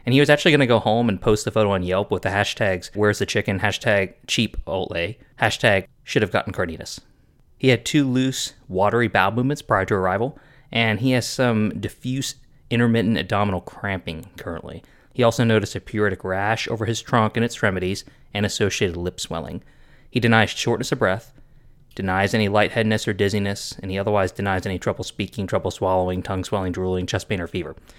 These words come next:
So which of the following is correct? Choice A, epinephrine is effective in any type of angioedema.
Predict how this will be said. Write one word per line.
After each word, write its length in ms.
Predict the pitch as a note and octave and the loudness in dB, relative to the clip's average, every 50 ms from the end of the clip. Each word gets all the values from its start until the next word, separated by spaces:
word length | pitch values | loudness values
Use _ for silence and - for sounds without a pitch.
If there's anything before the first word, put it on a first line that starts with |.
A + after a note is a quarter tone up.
| - - - - | -20 -20 -16 0
So 140 | - - B2 | 2 4 6
which 220 | A#2 D#3+ F#3 - | 6 4 4 4
of 60 | - | 2
the 80 | B3+ A#3+ | 2 2
following 440 | - - D#3+ D3 D3 C3+ B2+ A#2+ G#2+ | 2 4 4 4 6 4 4 4 2
is 120 | F#2+ - | 0 -2
correct? 600 | - - - G2 F#2 F2+ D2+ - - _ - - - _ _ _ _ _ _ | -4 -6 -4 -2 -2 -2 -4 -6 -8 _ -20 -20 -20 _ _ _ _ _ _
Choice 260 | - - C#3 B2 - - | -2 0 2 2 2 0
A, 220 | E2 - - - - - - - - _ - - | -2 -4 -6 -12 -20 -20 -20 -20 -20 _ -6 -6
epinephrine 600 | A2 - C#3 B2 B2 A#2+ - - B2+ A#2 A2 - | -4 -2 0 0 0 0 0 0 0 0 2 0
is 120 | A2 G2 - | -2 -2 -2
effective 640 | G#2 - - - A2 G2+ - - A2 G#2 G2+ F#2 G2 | -4 -2 0 0 0 0 0 0 0 0 2 0 -2
in 160 | F#2 F2 - - | -4 -4 -6 -4
any 240 | G2+ G#2+ A2 G#2+ G2 | -2 -2 0 0 -2
type 340 | - - F#2 E2 D#2 - - | -4 -4 -6 -6 -6 -8 -10
of 80 | - F2+ | -8 -6
angioedema. 560 | F2 E2+ E2+ E2+ E2 D#2 D#2 D#2+ - - - | -6 -6 -4 -6 -6 -6 -8 -10 -10 -14 -18